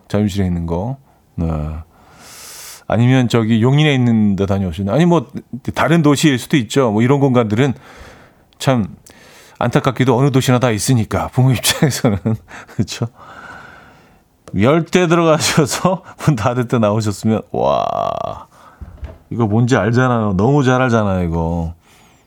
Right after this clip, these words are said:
진짜 오늘은 거의 못 움직이시겠는데요?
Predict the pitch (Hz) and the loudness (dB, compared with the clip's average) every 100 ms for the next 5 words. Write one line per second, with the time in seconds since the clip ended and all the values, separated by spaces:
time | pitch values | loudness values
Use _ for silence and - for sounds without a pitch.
0 | _ - 120 104 147 175 135 - _ _ | _ -4 0 2 4 4 2 -2 _ _
1 | _ _ - - 139 117 113 151 185 175 | _ _ -8 -2 0 0 2 2 2 0
2 | 135 - - _ _ _ _ _ _ _ | -2 -4 -14 _ _ _ _ _ _ _
3 | _ 117 - - 107 92 80 80 117 | _ -8 -6 -2 0 0 0 -2 -2